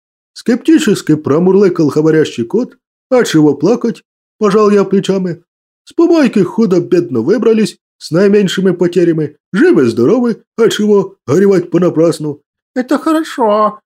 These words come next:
Speaker 2: что у вас такое настроение».
Speaker 1: Как-то издали зашел Грималкин. «Отчего ты такой смурной, паря?» Я решил провентилировать ситуацию. «У нас шо, опять проблемы?»
Speaker 2: «Шот его знает»,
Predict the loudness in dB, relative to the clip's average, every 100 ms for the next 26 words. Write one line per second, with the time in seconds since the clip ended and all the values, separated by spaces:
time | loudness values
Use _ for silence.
0 | _ -14 -2 0 0 -2 -6 -6 -4 -2
1 | -2 -6 -8 -6 -4 -2 -4 -6 -12 -14
2 | -18 _ _ _ _ _ -2 0 0 0
3 | 0 2 0 2 2 2 2 2 0 0
4 | -2 -2 -2 -4 -6 -10 _ _ _ _
5 | -4 -4 -4 -6 -2 0 0 0 -2 0
6 | -2 -2 -2 0 0 2 2 0 -4 _
7 | -2 0 2 0 -8 _ _ _ -2 2
8 | 2 2 0 0 0 2 0 0 2 2
9 | 2 -2 -6 -4 -2 -2 -4 -8 -8 _
10 | _ _ _ 0 0 0 0 -2 -4 _
11 | _ -4 -2 -4 -2 -4 0 -2 -2 -8
12 | _ _ _ _ _ _ -6 -2 -2 0
13 | -2 0 -2 -4 -4 -4 -4 -10 _